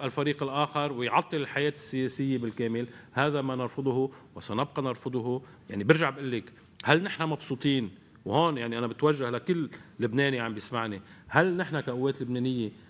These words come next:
مبسوطين بالخصومة مع حزب الله؟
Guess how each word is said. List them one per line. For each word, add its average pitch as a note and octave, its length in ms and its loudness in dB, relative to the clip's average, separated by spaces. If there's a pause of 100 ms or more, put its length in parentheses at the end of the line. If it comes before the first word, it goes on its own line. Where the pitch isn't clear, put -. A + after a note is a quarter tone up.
(260)
مبسوطين C3 840 2 (760)
بالخصومة A#2 1000 0
مع A#2+ 140 -2
حزب A#2+ 280 -6
الله؟ C3 300 0